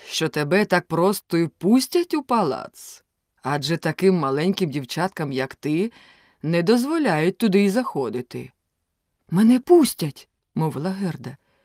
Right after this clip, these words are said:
«Якби Кай почув, що я тут, він одразу прибіг би за мною».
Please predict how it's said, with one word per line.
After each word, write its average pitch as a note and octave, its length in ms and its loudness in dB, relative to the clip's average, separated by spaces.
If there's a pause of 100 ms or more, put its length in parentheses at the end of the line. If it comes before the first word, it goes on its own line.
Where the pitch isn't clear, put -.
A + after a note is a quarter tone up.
(220)
«Якби G#3+ 340 2
Кай A#3+ 300 0
почув, A3+ 500 0
що - 180 -2
я G3 160 0
тут, F#4 400 2 (320)
він C4+ 260 4
одразу C4 540 2
прибіг C4 440 4
би F3+ 140 4
за F#3 140 4
мною». D3 440 0